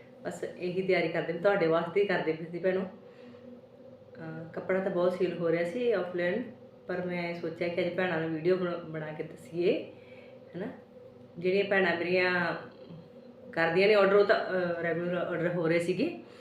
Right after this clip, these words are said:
ਜਿਹੜੀਆਂ ਭੈਣਾਂ ਹੋਰ ਨਵੀਆਂ, ਜਿੰਨਾ ਜੁੜਨਾ ਭਾਈ, ਜੀ ਆਇਆਂ ਨੂੰ, ਤੁਹਾਡਾ ਸਵਾਗਤ ਹੈ ਜੀ, ਤੁਹਾਡਾ ਸਾਰਿਆਂ ਦਾ ਸਵਾਗਤ, ਬਹੁਤ ਬਹੁਤ ਸਵਾਗਤ ਹੈ ਜੀ, ਜੀ ਆਇਆਂ ਨੂੰ।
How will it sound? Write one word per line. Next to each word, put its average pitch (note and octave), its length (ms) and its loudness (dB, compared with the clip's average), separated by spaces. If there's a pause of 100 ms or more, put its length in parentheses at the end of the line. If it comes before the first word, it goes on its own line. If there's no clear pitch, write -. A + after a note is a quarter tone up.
(460)
ਜਿਹੜੀਆਂ G3 220 4
ਭੈਣਾਂ F#3 340 4
ਹੋਰ F#3+ 120 4
ਨਵੀਆਂ, F#3 340 4
ਜਿੰਨਾ F#3+ 220 4
ਜੁੜਨਾ E3 320 2
ਭਾਈ, F#3+ 280 4 (480)
ਜੀ F#3 160 4
ਆਇਆਂ F3 260 8
ਨੂੰ, F#3+ 100 4
ਤੁਹਾਡਾ F#3 180 4
ਸਵਾਗਤ E3+ 400 2
ਹੈ F#3+ 60 8
ਜੀ, A3 160 4
ਤੁਹਾਡਾ - 360 -6
ਸਾਰਿਆਂ E3+ 360 2
ਦਾ G3 60 2
ਸਵਾਗਤ, D#3+ 380 2
ਬਹੁਤ D#3+ 300 4
ਬਹੁਤ F#3+ 120 2
ਸਵਾਗਤ D#3+ 380 2
ਹੈ E3+ 40 -2
ਜੀ, F#3+ 220 -2
ਜੀ F3+ 120 2
ਆਇਆਂ E3 280 4
ਨੂੰ। D4 160 -4